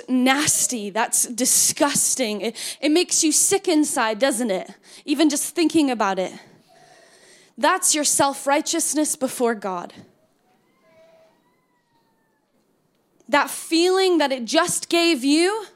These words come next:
times that by a billion. That's the feeling it gives God. It makes him sick. Self-righteousness is sin.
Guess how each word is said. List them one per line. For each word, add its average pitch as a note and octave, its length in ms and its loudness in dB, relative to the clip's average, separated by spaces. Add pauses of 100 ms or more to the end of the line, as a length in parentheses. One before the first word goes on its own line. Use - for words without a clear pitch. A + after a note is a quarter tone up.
(1080)
times F4 640 0
that A#3 580 -2 (880)
by C#4+ 420 0
a C4 60 4
billion. A3+ 880 0 (1200)
That's F4 320 0
the D4 100 -4
feeling E4 380 2
it C4 80 -2
gives A3 340 -4
God. B3+ 380 -2
It D#3+ 80 -6
makes - 260 -2
him A#3+ 180 -4
sick. - 800 -4 (1900)
Self-righteousness E4 1300 0
is B3+ 160 2
sin. E4+ 640 0